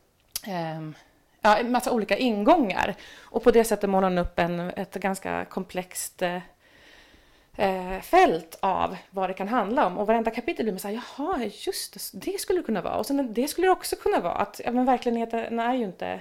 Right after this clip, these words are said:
enkel, utan den är komplex. Eh, och det, och hon gör det på ett väldigt lättillgängligt sätt, så jag kan verkligen rekommendera den. Men jag tänker att det är ett tydligt exempel på visuell kultur, att det finns några bilder som, på, som betyder någonting.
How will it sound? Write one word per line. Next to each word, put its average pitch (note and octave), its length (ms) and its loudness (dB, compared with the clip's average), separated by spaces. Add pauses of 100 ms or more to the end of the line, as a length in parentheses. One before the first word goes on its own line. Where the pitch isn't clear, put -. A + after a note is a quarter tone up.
(140)
enkel, C#4+ 440 2
utan - 160 -8
den G3+ 120 -2
är E4 120 4
komplex. - 720 -8 (460)
Eh, F#3 260 -4
och G#3+ 60 0
det, C4+ 160 8
och C4 80 0
hon D4 200 6
gör C#4+ 120 6
det C4+ 60 2
på D4 60 2
ett B3+ 60 0
väldigt C4 180 2
lättillgängligt G#3+ 720 0
sätt, - 200 -2
så - 40 2
jag G#3+ 60 -2
kan C#4 100 0
verkligen A3 220 -2
rekommendera A3+ 560 2
den. G3+ 220 -4 (380)
Men C4 80 0
jag C4 80 4
tänker C4+ 200 0
att C4+ 100 -6
det E4+ 60 0 (140)
är - 20 0
ett - 160 -6
tydligt F#3 420 -4
exempel F3 380 -12
på F3+ 80 -6
visuell F3 400 -6
kultur, F#3+ 480 -2
att - 80 -4
det A#3+ 60 -2
finns A3+ 200 -2
några F#3+ 200 -8
bilder D4+ 580 4 (640)
som, D4+ 200 2
på, D4 140 4
som C#4+ 160 4
betyder E4+ 360 4
någonting. G3+ 540 -2